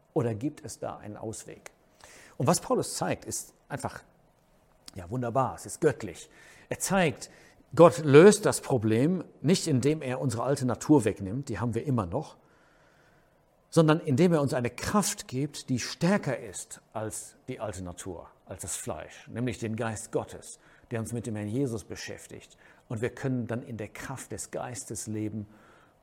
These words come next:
und wir brauchen nicht mehr sündigen. Wir sind nicht mehr unter Gesetz und wir sind frei gemacht von der Macht der Sünde.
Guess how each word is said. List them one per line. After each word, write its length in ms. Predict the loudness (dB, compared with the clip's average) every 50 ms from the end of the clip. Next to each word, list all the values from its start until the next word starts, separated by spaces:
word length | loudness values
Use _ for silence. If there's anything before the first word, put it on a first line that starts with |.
| _ _ _
und 200 | -10 -8 -8 -6
wir 80 | -6 -8
brauchen 560 | -8 -8 -6 -4 -4 -4 -4 -4 -6 -6 -6
nicht 300 | -6 -8 -10 -12 -14 -12
mehr 380 | -10 -8 -8 -8 -10 -12 -14 -16 _ -16
sündigen. 640 | -12 -10 -8 -6 -6 -6 -8 -10 -14 -14 -18 -20 -20 _ _ _ -20 _ _ _ _ _ -20 _ _ _ _ _ _ -8
Wir 100 | -6 -2
sind 360 | 0 0 0 0 -2 -6 -12 -18 -20 _ _ _ _ _ _ _ _ _ _ _ -6
nicht 420 | -2 0 0 0 -2 -4 -8 -6
mehr 360 | -4 -4 -4 -4 -6 -8 -10 -14 _ -10
unter 240 | -10 -6 -6 -6
Gesetz 560 | -6 -6 -6 -6 -6 -6 -8 -10 -16 -18 -18 _ _ _ _ _
und 240 | -10 -10 -10 -8 -6
wir 200 | -4 -4 -4 -4
sind 340 | -4 -6 -8 -8 -8 -12 -16 -20
frei 460 | -18 -16 -14 -10 -8 -6 -4 -2 -2
gemacht 560 | -2 -2 -2 -4 -4 -6 -8 -12 -16 -20 -20
von 220 | -14 -12 -10 -10 -8
der 120 | -8 -10
Macht 480 | -8 -10 -10 -12 -12 -16 -20 -20 -20 -20 _ _ _ _ _ -12
der 160 | -10 -10 -10
Sünde. 400 | -8 -8 -8 -10 -10 -12 -14